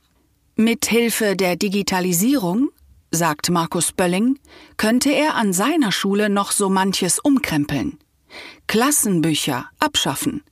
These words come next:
Stunden- und Vertretungspläne ins Internet stellen, den Eltern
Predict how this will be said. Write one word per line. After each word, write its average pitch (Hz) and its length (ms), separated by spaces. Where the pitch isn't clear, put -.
Stunden- 190 560
und 147 240
Vertretungspläne 175 1080
ins 339 260
Internet 170 480
stellen, 139 460
den 151 160
Eltern 190 560